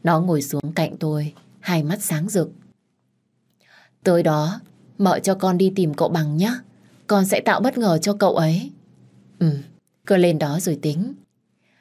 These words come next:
Con nghĩ rồi, con cảm thấy rất là sung sướng. Mợ ơi, mợ có muốn biết về cậu Đạt không? Con kể cho mợ nghe. Con ở đây từ bé, nên chuyện cậu Đạt con nắm trong lòng bàn tay.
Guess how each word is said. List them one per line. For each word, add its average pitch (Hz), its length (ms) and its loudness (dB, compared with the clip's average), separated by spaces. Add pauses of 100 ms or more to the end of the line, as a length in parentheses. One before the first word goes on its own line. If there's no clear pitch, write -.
(240)
Con 185 220 2
nghĩ 196 200 2
rồi, 175 240 -2 (540)
con 220 160 0
cảm 160 180 0
thấy 165 140 -2
rất 254 180 -2
là 196 140 4
sung 190 260 0
sướng. 180 360 0 (600)
Mợ 170 120 2
ơi, 196 280 2 (600)
mợ 170 200 2
có 170 120 -4
muốn 160 280 0
biết 285 200 0
về 180 160 0
cậu 170 140 0
Đạt 156 260 -2
không? 196 260 -4 (440)
Con 185 180 0
kể 160 260 2
cho 175 120 -4
mợ 165 240 -2
nghe. 180 280 0 (720)
Con 175 200 4
ở 139 80 -2
đây 147 240 0
từ 151 120 0
bé, 143 400 -2 (420)
nên 165 380 2
chuyện - 240 -2
cậu - 160 -2
Đạt 147 220 -4 (380)
con 160 180 0
nắm 156 240 -2
trong 262 160 -2
lòng 160 240 0
bàn 139 240 -4
tay. 208 300 2